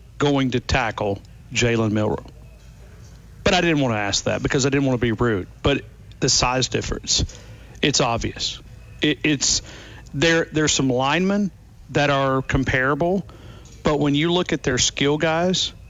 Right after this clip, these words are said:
they're just, we, I think we get accustomed to covering the S E C, and we almost think that's the norm, and it's not. And you see it when, when, when you go to events like this and you have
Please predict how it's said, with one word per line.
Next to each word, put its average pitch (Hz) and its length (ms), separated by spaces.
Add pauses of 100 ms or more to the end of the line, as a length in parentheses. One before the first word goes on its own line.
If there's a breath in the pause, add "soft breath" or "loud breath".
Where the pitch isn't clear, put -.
(600 loud breath)
they're 135 540
just, - 480 (300)
we, 190 640 (600)
I 165 160
think 220 280
we 180 140
get 165 380
accustomed 135 540
to 123 40
covering 135 380
the 123 160
S 127 180
E 139 80
C, 139 440 (520 loud breath)
and 135 100
we 151 120
almost 156 480
think 135 240
that's 131 320
the 139 120
norm, 117 460 (580)
and 135 120
it's 123 160
not. 107 260 (640)
And 139 140
you 135 120
see 175 380
it 147 100
when, 135 300
when, 135 420
when 147 140
you 135 140
go 147 140
to 147 100
events 131 340
like 117 180
this 127 280
and 127 100
you 123 80
have 139 440